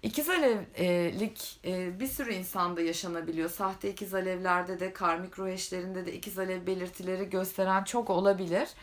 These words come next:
Ama sahte ikiz alevlerde ve, e, gerçek ikiz alevlerde fark şu.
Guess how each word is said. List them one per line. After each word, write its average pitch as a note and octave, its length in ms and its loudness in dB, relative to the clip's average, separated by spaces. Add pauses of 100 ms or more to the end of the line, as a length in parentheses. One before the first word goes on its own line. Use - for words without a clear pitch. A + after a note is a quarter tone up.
(560)
Ama C#4+ 380 6 (320)
sahte C4 540 4
ikiz E4 220 0
alevlerde F3+ 720 4
ve, B3 320 2
e, F#3 260 2
gerçek G#3+ 640 4
ikiz G3 260 -4
alevlerde G3 520 4
fark G#3 340 4
şu. E3+ 220 -2